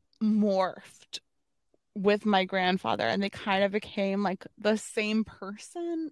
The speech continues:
if that makes sense. Like, they just, like, chain smoked cigarettes and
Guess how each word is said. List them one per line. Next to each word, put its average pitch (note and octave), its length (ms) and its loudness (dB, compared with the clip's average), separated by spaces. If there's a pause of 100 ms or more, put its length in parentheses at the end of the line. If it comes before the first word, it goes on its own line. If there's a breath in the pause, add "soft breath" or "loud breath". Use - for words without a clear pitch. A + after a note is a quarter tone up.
if C#4 140 -6
that D#4 160 -2
makes C#4+ 280 -2
sense. C4+ 380 0
Like, A#3 220 -2
they F3+ 180 -4
just, G#3 280 -6
like, G3 260 0 (140)
chain F#3+ 600 -4
smoked G3 460 -6
cigarettes A#3 960 4 (160)
and G#3 420 10